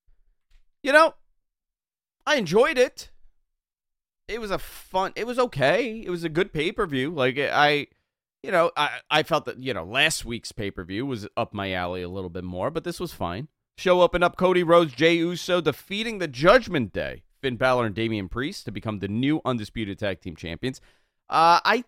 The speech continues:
think we're getting new belts eventually. I, I've, uh, I've seen this rumbling. I don't know if this is the moment to do it, but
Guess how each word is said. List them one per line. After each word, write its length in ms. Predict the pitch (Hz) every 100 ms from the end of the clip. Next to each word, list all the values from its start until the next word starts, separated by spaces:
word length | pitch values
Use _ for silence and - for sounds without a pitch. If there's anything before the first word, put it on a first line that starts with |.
| _
think 220 | - -
we're 80 | 403
getting 400 | 170 170 196 214
new 160 | 175 151
belts 340 | 113 139 -
eventually. 560 | 226 240 - 254 269 - _ _ _ _ _ _ _ _ _ _ _ _ _ _ _ _ _ _ _ _ _ _ _ _
I, 160 | - 277
I've, 480 | - 262 311 - - - _ _ -
uh, 60 | 78 90 87 _ 85 80
I've 180 | 220 175
seen 380 | - 196 254
this 280 | 202 110 -
rumbling. 460 | 120 143 202 214 190
I 120 | 147
don't 140 | 185
know 100 | 185
if 100 | 160
this 180 | 156 147
is 140 | 143 104
the 120 | 107
moment 320 | 123 135 139
to 80 | 104
do 300 | 90 123 165
it, 200 | 220 226
but 360 | 139 123 117